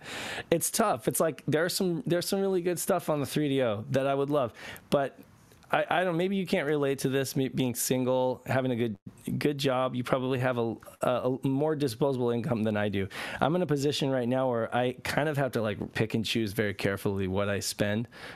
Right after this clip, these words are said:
my money on, you know? So it's tough. Like, I'm like, "Ah, do I spend, do I drop this money on some more three D O games, or do I try to pick up some, like,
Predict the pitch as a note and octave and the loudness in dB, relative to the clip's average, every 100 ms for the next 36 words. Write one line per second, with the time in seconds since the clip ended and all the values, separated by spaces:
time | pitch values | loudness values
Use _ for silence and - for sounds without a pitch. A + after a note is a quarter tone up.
0 | - A#2 A2 G#2+ G#2+ A2 B2 C#3+ D#3+ D#3+ | -6 -2 0 2 2 2 0 0 0 0
1 | E3+ F3+ - - - - - - - - | -2 -4 -10 -20 -20 -20 -20 -20 -18 -12
2 | - C#3+ B2 - B2 D#3 B2 A2 A2 A2 | -2 0 0 -2 0 0 0 0 0 0
3 | A#2 A#2 G#2+ - - - E3+ D3+ C#3 C3 | 0 0 -2 -6 -12 -4 -2 -2 -2 -2
4 | C#3 - - D3+ D#3+ E3 - - - - | -2 -4 -2 0 0 -4 -6 -12 -10 -2
5 | C#3 C#3 C#3+ D#3 E3 D3+ D#3+ D#3 D#3+ C#3 | 2 2 2 0 0 -2 0 0 2 0
6 | C3+ B2 C3+ C3 C3+ - C#3+ C#3+ D3 D#3+ | 0 0 0 0 0 0 0 2 0 0
7 | F3+ F#3+ G3 F#3+ - - B2+ B2 A#2+ - | 0 0 0 0 0 2 2 0 -4 -4
8 | C3+ C3 B2 B2 - C3+ B2 - A#2+ C3 | -2 0 0 0 0 2 0 0 0 0
9 | - - A#2+ A2+ G#2+ G2+ | 0 -2 0 0 0 -4